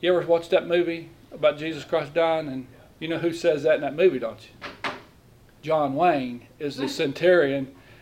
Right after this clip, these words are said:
and you could hear his voice going, Truly, this was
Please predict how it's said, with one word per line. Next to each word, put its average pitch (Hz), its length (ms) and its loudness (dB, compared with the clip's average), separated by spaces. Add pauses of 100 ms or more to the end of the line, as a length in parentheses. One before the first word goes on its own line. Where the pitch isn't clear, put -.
(100)
and 156 140 -4
you 160 100 0
could 147 140 -4
hear 190 180 6
his - 100 2
voice 175 320 6
going, 131 340 0 (600)
Truly, 139 600 -8 (680)
this 139 320 -8
was 113 400 -6